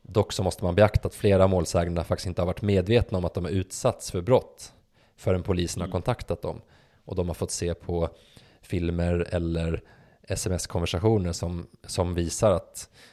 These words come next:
Speaker 1: de kan ha varit utsatta för, eh, sexualbrott. Och då menar tingsrätten att det finns naturliga skäl då till att de inte har kunnat lämna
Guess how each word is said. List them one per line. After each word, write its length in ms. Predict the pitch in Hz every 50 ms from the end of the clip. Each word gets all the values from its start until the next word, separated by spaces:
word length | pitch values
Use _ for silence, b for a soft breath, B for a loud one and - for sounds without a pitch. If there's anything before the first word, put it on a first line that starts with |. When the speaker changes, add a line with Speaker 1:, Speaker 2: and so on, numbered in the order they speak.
| B -
Speaker 1:
de 100 | - 90
kan 140 | - 92 87
ha 80 | 87
varit 140 | 85 82 -
utsatta 460 | 90 87 - - 104 90 - - 85
för, 360 | - - 92 87 87 85 - b b b b b b b b b b _ -
eh, 180 | - 85 82
sexualbrott. 760 | 82 - 95 90 - - 95 90 87 87 110 95 - - -
Och 240 | 92 90 90 87 - - - _ _ - - _ _ _ - -
då 360 | 90 98 98 95 95 92 90
menar 240 | 90 92 87 85 82
tingsrätten 520 | - 101 92 87 - 87 82 - - 87
att 320 | 82 - _ - - - B B B B B B _ _ -
det 160 | 107 98 -
finns 180 | - 95 87 -
naturliga 420 | 90 82 - - 98 92 90 87
skäl 300 | - - 110 110 104 95
då 80 | 85 85
till 120 | - 90
att 100 | 82 -
de 120 | - 87
inte 140 | 90 87 -
har 40 | 87
kunnat 240 | - 90 85 82 -
lämna 420 | 92 90 87 85 85 85 85 -